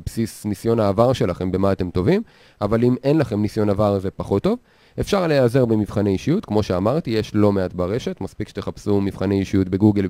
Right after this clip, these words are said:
אפילו בעברית, אתם תראו שיש כמה מאוד טובים.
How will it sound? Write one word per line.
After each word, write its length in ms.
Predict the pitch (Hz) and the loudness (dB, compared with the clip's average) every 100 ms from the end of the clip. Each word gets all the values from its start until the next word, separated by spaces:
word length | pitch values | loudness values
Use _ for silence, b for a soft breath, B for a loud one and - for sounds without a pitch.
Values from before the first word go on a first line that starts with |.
| - | -2
אפילו 220 | - 147 | -4 -2
בעברית, 420 | 110 98 113 - b b b | 0 0 -2 -2 b b b
אתם 120 | - | -6
תראו 220 | 92 104 107 | -2 0 2
שיש 260 | 107 104 | 2 2
כמה 240 | - 104 101 | 2 2 4
מאוד 200 | 98 95 | 2 2
טובים. 320 | 92 170 | 2 2